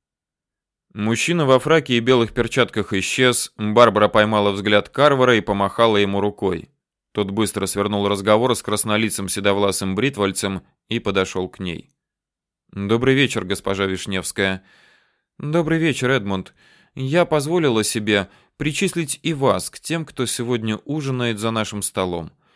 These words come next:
Не ошиблась?" "Нет, нет. А, то есть, да, да. Ну, в смысле, я буду очень рад". Карвер сел за стол, оглянулся и поманил официанта.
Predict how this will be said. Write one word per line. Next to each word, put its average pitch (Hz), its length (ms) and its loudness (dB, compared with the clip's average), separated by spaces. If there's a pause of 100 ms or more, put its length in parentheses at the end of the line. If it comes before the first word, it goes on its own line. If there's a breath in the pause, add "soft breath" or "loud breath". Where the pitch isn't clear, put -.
(400)
Не 143 140 -4
ошиблась?" 123 640 -4 (800)
"Нет, 123 580 0
нет. 101 460 -2 (540 soft breath)
А, 98 300 0 (240)
то 120 100 2
есть, 98 180 0
да, 113 220 10
да. 101 440 6 (240 soft breath)
Ну, 117 280 0
в - 100 -14
смысле, 120 340 0
я 110 100 6
буду 113 180 0
очень 135 260 2
рад". 110 320 2 (880)
Карвер 104 380 4
сел 101 200 0
за 98 160 0
стол, 135 400 -2
оглянулся 104 640 -2
и 110 60 2
поманил 98 460 -2
официанта. 92 800 -2